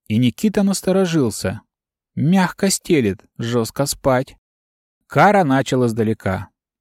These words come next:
"Ну, как тебе у нас живётся?" "Нормально. Чем интересным ещё порадуешь?" "Пока думаю. Для нас твои новшества очень кстати.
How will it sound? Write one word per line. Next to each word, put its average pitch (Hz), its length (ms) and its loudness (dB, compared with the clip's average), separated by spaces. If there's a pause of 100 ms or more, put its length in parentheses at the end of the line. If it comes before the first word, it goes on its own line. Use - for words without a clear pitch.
(160)
"Ну, 135 480 2 (360)
как 170 200 2
тебе 131 200 -2
у 120 80 2
нас 113 160 2
живётся?" 101 640 -2 (680)
"Нормально. 120 720 0 (300)
Чем 262 240 4
интересным 190 500 0
ещё 180 220 -2
порадуешь?" 151 640 0 (540)
"Пока 170 300 2
думаю. 151 540 2 (440)
Для 123 220 4
нас 226 200 2
твои 220 220 4
новшества 202 560 0
очень 202 280 2
кстати. 127 560 0